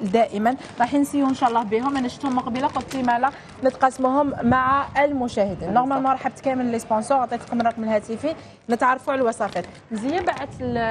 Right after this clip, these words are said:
Speaker 1: القارصة، وراح نحل.
Speaker 2: قلت لك القارص،
Speaker 1: راح.
Speaker 2: إيه، عنده دور.
Speaker 1: ما تلبني غير في البسبوسة، وين راهو؟ راهو منا، راهو تحت، راهو في البسبوسة.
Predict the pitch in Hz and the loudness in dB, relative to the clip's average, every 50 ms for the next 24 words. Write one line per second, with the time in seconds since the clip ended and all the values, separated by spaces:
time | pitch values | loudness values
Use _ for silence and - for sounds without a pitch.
0 | 220 220 214 214 214 208 - 214 208 214 214 220 220 226 269 320 - - 233 214 | 0 0 0 -2 -2 -2 0 0 0 0 -2 -2 -2 0 0 -2 -2 -4 -6 -6
1 | - - 196 208 233 320 - - - - 302 269 - - 214 190 170 160 165 - | -6 -6 -2 0 0 0 2 0 -2 -2 -2 -4 -2 0 0 2 2 0 -2 -6
2 | - - - - - 165 160 160 160 185 196 220 214 180 180 175 170 160 156 151 | -4 0 0 0 2 0 -2 -4 -4 -4 -2 -2 -2 -2 0 0 0 0 -2 0
3 | 151 156 147 147 - - - - - - - - - - - - _ _ _ _ | -2 -2 -2 -4 -8 -14 -20 -20 -20 -20 -20 -20 -20 -20 -20 -20 _ _ _ _
4 | _ _ _ _ _ - 240 247 262 247 277 254 262 254 247 247 254 285 294 - | _ _ _ _ _ -10 -6 -4 -4 -2 -2 -2 -2 0 0 0 -2 -2 -2 -2
5 | 330 277 240 240 - 220 214 240 226 - - 190 196 233 277 269 254 214 202 185 | -2 -2 -2 -4 -4 -2 -2 -2 -2 -2 -2 -2 -2 -2 0 0 0 -2 -2 -4
6 | 170 147 - - - - - - _ _ _ - - - - - - - 214 214 | -10 -12 -14 -16 -20 -20 -20 -20 _ _ _ -20 -20 -20 -20 -20 -10 -2 0 0
7 | 220 240 294 349 370 330 233 208 - - - - _ _ _ _ _ _ _ _ | 0 0 0 0 0 -2 -4 -4 -10 -16 -20 -20 _ _ _ _ _ _ _ _
8 | _ _ _ _ _ - 226 226 - 311 - - 370 330 277 - - - - - | _ _ _ _ _ -4 -2 -2 -2 -4 -4 -2 -2 -2 -2 -4 -12 -18 -20 -20
9 | - _ _ _ _ _ _ _ - 226 233 233 285 277 247 294 - - 320 359 | -20 _ _ _ _ _ _ _ 0 2 2 2 0 -6 -6 -6 -6 -2 -2 -2
10 | 359 - 392 302 226 | 0 0 0 0 0